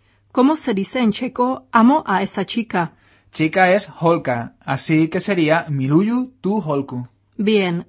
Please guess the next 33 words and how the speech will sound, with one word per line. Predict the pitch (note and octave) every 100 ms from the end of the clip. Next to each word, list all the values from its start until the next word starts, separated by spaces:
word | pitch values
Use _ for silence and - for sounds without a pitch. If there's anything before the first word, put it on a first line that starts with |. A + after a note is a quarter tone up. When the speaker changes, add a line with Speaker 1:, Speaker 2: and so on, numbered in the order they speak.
| -
Speaker 1:
¿y | G#3+ F#3+ F3+
no | G3 G3
tengo | A3 G#3 G3
auto? | F#3+ F#3 B3 D#4 _
Speaker 2:
Nemám | D#3+ F#3 E3+ C3+ C3 B2+
auto. | C3 C3 C3+ D#3 - _ -
Speaker 1:
Bravo. | F3 G3 G3+ G3 E3+ - _ -
¿Y | G#3+ F#3 F#3
he | G#3
comprado | B3+ G#3+ G3 F#3+ F#3+
una | F#3 F#3
casa? | G#3+ - D4+ D#4+ _ -
Speaker 2:
Casa | C#3+ D3 F#3 F#3
se | D#3
dice | C#3 C3+ C3
dum, | D#3+ C#3+ F#3 B3 -
pues | F3
sería | F3+ F3+ E3 F3 -
"koupil | F#3+ F3 C3
jsem | A#2+ B2 A#2
dům". | C3 B2 A2 - _ _
Speaker 1:
Exacto, | - F#3+ - A#3 - G#3+ E3+ - _
una | A3 G#3+
difícil. | G3 G3 G#3+ G#3 - F3 E3 - _
En | G#3 G3+
la | F3
fiesta | F3 A#3+ C#4 - D4 D4
comí | G#3 G#3
faisán. | G3+ F#3+ F#3 - G#3+ F#3 F3 - _ - - -
Speaker 2:
Faisán | - F3+ F3 G#3+ A#3+ B3
se | - F3
dice | F3+ A3+ A3 G3+
bajant, | D3+ D3 D#3 C#3 A#2+